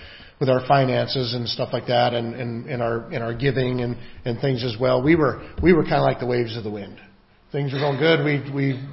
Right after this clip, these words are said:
we did what we were supposed to. Things weren't going so good. We quit doing what we were supposed to. And, and I remember one time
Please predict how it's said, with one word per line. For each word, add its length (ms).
we 100
did 140
what 100
we 20
were 100
supposed 360
to. 60
Things 220
weren't 160
going 200
so 100
good. 200
We 120
quit 220
doing 200
what 60
we 80
were 80
supposed 340
to. 160
And, 140
and 100
I 60
remember 280
one 200
time 420